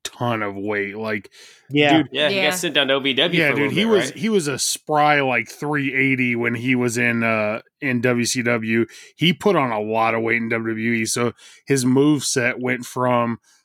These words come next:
Speaker 1: this agile big dude to more of a slow, plodding big dude. So,
Speaker 2: Yeah.
Speaker 1: uh, yeah, I definitely
Speaker 3: Yeah,
Speaker 1: don't think Big,
Speaker 3: Andre move
Speaker 1: I
Speaker 3: set.
Speaker 1: definitely don't think Big Show's W W F W W F run was a failure. I mean, he,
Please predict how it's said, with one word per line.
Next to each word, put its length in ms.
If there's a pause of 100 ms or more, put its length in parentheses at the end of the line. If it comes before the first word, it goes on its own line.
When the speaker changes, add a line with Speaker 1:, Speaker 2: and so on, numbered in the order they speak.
(120)
Speaker 1:
this 220
agile 720
big 280
dude 340
to 260 (380)
more 160
of 100
a 60
slow, 480
plodding 800
big 260
dude. 300
So, 320
Speaker 2:
Yeah. 280 (180)
Speaker 1:
uh, 60
yeah, 220
I 120
definitely 420
Speaker 3:
Yeah, 60
Speaker 1:
don't 100
think 200 (120)
Big, 80
Speaker 3:
Andre 340
move 200
Speaker 1:
I 100
Speaker 3:
set. 60
Speaker 1:
definitely 320
don't 240
think 260
Big 220
Show's 300
W 260
W 160
F 60 (200)
W 240
W 340
F 200
run 180
was 140
a 40
failure. 480
I 60
mean, 220
he, 300